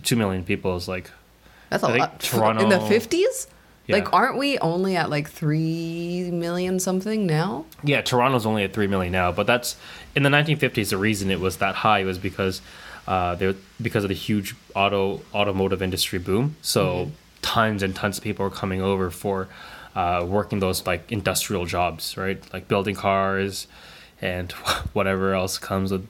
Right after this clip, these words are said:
Speaker 1: being in the automotive industry. I'm not really sure. Um, and, and now the, the population of Detroit is around less,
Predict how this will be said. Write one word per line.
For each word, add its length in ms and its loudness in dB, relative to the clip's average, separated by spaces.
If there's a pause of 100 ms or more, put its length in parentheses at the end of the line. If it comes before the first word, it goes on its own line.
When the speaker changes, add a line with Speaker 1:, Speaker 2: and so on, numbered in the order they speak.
Speaker 1:
being 160 -2
in 80 -2
the 120 -2
automotive 420 -2
industry. 320 -2
I'm 60 -2
not 140 -4
really 140 -2
sure. 340 -4 (220)
Um, 320 0
and, 320 0
and 200 2
now 480 2
the, 400 -2 (160)
the 100 0
population 720 0
of 160 -4
Detroit 520 -2
is 240 -2
around 680 0 (600)
less, 360 0